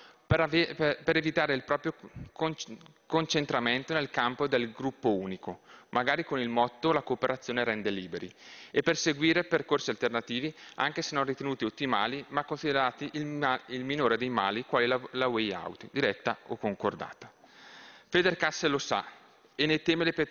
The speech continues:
le potenziali pene-, eh, le potenziali penalizzanti conseguenze rispetto al proprio disegno.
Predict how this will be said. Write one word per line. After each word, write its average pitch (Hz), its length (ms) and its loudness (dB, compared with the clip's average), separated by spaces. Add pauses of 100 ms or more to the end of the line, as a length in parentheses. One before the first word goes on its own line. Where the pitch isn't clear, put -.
le 139 120 0
potenziali 139 500 0
pene-, 131 380 0
eh, 123 220 -2
le 135 100 2
potenziali 143 560 2
penalizzanti 127 640 0
conseguenze 107 1040 -4 (320)
rispetto 156 460 2
al 151 80 0
proprio 123 240 0
disegno. 95 500 -2